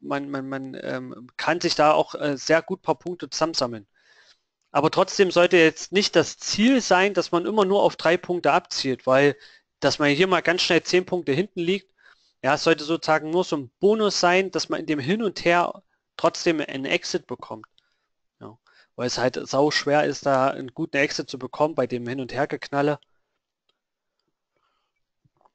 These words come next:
Und da habe ich es halt immer so gemacht, dass ich, äh, immer, immer zwei Positionen handle, also immer zwei,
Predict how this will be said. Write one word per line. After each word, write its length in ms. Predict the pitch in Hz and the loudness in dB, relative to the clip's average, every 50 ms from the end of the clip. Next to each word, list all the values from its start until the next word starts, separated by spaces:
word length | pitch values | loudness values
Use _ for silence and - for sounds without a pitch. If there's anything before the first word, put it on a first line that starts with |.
| _ _ _ _ - - - | _ _ _ _ -20 -18 -8
Und 120 | - 127 | -2 2
da 80 | 131 135 | 4 4
habe 120 | 143 151 | 4 4
ich 60 | 170 | 2
es 80 | 160 160 | 4 4
halt 140 | 160 160 165 | 2 2 2
immer 120 | 160 160 | 2 0
so 140 | 147 - 156 | 0 0 0
gemacht, 320 | 151 151 160 165 - - | 0 2 2 2 2 0
dass 120 | 165 143 147 | -2 0 0
ich, 200 | 156 - - 196 | 0 -2 -2 0
äh, 260 | 190 165 147 147 - - - | 2 4 4 4 4 4 2
immer, 380 | 190 214 226 220 196 180 - - | 2 4 4 4 4 4 0 0
immer 300 | 175 196 214 180 - - | 2 4 4 4 2 0
zwei 280 | - - - 151 185 | -2 2 4 4 4
Positionen 720 | 190 - - 220 190 208 196 - - 190 202 196 196 - - | 2 0 -2 -4 -4 -4 -6 -4 -4 -4 -4 -4 -4 -4 -4
handle, 360 | 208 208 208 214 226 240 233 _ _ _ _ _ _ _ _ _ - | -4 -2 0 0 0 0 0 _ _ _ _ _ _ _ _ _ -8
also 220 | - 127 - 170 | -6 -4 -4 -2
immer 220 | - 190 175 160 - | 0 2 0 0 0
zwei, 360 | - - 165 175 190 202 | 0 2 4 4 4 4